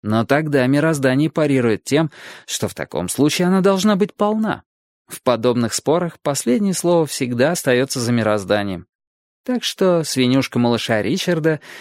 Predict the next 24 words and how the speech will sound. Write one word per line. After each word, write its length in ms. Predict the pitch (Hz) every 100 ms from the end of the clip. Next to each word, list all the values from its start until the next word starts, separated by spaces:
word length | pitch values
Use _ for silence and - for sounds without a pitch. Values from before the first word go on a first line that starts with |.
| - -
так 220 | - 214 160
же 120 | 170
надёжно 540 | 160 131 143 127 127
охраняла 460 | 113 127 120 117 110
своё 220 | - 107
сокровище, 760 | - 82 - 180 160 - 147 127
как 240 | - 107 -
Форт 260 | 85 73 -
Нокс — 480 | 82 151 - - - _
золотой 520 | 160 170 156 120 110 98
запас 380 | 92 - 85
С 180 | - 87
Ш 160 | - 90
А. 200 | 69 - _ _ _ _ _ _ _ _ _ -
Малыш 360 | 131 151 160 143
бывало 380 | 160 170 175 170
целыми 460 | - 208 202 196
днями 420 | 175 190 156 113
тряс 320 | - 120 120 -
копилку, 600 | 92 - 156 151 - - - - -
перевернув 520 | 143 147 156 165 156
её 160 | 156 147
вверх 260 | 139 139 151
ногами, 540 | 143 120 92 -